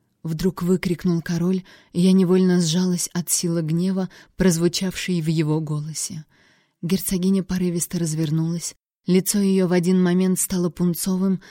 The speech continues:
глаза расширились, но с губ сорвалось возмущённое: «О чём вы говорите, Ив? В чём опять желаете обвинить?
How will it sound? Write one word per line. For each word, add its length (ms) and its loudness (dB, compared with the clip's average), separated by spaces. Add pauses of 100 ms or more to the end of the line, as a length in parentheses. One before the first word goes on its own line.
(180)
глаза 400 4
расширились, 800 2 (220)
но 220 6
с 80 2
губ 260 2
сорвалось 600 2
возмущённое: 960 2 (360)
«О 140 2
чём 460 4
вы 100 4
говорите, 600 4
Ив? 360 4 (420)
В 120 -18
чём 320 4
опять 380 2
желаете 560 4
обвинить? 640 4